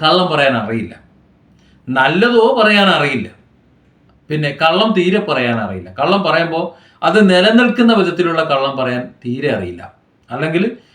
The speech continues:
ഒരിക്കൽ പറയുന്ന കള്ളം അതുപോലെ ആവർത്തിക്കാൻ കഴിയില്ല. ഇനി അഥവാ ഒരു കള്ളം എങ്ങനെയെങ്കിലുമൊക്കെ വിശ്വസിപ്പിച്ചുകൊണ്ട്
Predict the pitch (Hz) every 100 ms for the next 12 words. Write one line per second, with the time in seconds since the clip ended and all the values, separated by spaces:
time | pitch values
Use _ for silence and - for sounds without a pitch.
0 | _ - 147 170 202 185 180 175 156 151
1 | 156 - 143 156 160 156 - 131 139 143
2 | 147 135 127 120 117 147 135 151 190 220
3 | 208 202 160 175 180 143 139 180 214 220
4 | 214 185 185 151 151 175 170 170 160 160